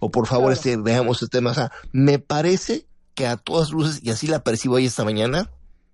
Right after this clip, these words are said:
Speaker 1: fue un gran gane haber ido.
Speaker 2: Sí.
Speaker 1: Y seguramente le costó muchísimo trabajo juntarse con todas esas personas por las razones que te, hace unos minutos te comenté, pero creo que es muy importante que haya ido y deje esos complejos, esos miedos, esas ideas,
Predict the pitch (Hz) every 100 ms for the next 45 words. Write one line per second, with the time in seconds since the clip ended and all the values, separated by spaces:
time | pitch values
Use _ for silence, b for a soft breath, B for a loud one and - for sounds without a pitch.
0 | _ _ _ B B - 135 131 123 123
1 | 127 117 110 113 104 95 85 82 - -
2 | - 208 170 - 113 120 135 156 165 156
3 | 160 156 127 117 113 - 151 143 151 156
4 | - - 233 - 160 131 117 117 117 170
5 | - _ B B B - 131 123 139 135
6 | 143 - 113 127 - - 101 - 127 131
7 | - 101 101 90 - 110 107 95 - 95
8 | 95 - 101 - 98 95 98 - - 87
9 | 90 87 - - B B B - 127 135
10 | 120 143 147 160 170 160 143 110 101 -
11 | 107 101 107 107 101 110 185 _ b b
12 | _ 120 117 131 131 135 135 - 98 95
13 | 98 110 107 117 113 117 107 113 107 113
14 | 127 123 - 110 107 160 180